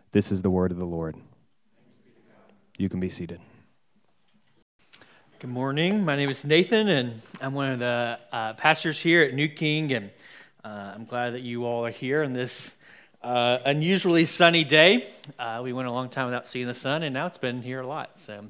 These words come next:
Speaker 2: that's exciting. Um, this morning, we are finally to, uh, the climax of this story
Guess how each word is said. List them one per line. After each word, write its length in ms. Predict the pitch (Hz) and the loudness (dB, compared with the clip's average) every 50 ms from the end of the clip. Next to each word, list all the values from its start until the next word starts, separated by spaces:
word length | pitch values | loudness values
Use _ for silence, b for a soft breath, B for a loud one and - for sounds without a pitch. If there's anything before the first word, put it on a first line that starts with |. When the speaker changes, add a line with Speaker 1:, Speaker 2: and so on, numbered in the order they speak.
| - - | -20 -20
Speaker 2:
that's 180 | 113 - - | -20 -18 -18
exciting. 480 | 120 - - - 110 107 107 113 110 113 _ _ _ _ - B B B B B B B B B B B B B B B | -20 -20 -16 -14 -12 -12 -12 -14 -16 -18 _ _ _ _ -20 B B B B B B B B B B B B B B B
Um, 420 | - - 170 175 175 170 165 170 170 - B B B B B B B B B B B | 4 8 10 12 12 12 10 8 4 -6 B B B B B B B B B B B
this 200 | 185 190 185 - | 4 4 4 6
morning, 400 | 196 214 240 233 220 208 175 160 | 6 8 8 8 8 6 4 4
we 320 | 175 185 196 196 190 170 | 4 6 6 6 4 4
are 220 | - 143 151 165 156 | 4 4 6 6 6
finally 460 | - - 185 185 196 196 196 190 196 | 6 8 8 8 8 8 6 2 0
to, 640 | 196 - - 196 190 185 180 180 175 170 165 170 - | 0 0 4 6 8 8 10 10 10 10 8 8 6
uh, 140 | 160 147 151 151 | 6 4 6 6
the 100 | 165 160 | 4 2
climax 760 | - - - 180 185 185 175 170 160 160 165 160 - - 185 | 0 2 6 8 8 8 8 8 8 8 8 6 0 -8 -4
of 260 | - 151 151 139 127 | 0 2 2 2 2
this 200 | 143 156 151 - | 2 0 0 0
story 480 | - - - 160 156 151 147 127 117 | -2 -2 2 6 6 6 6 6 2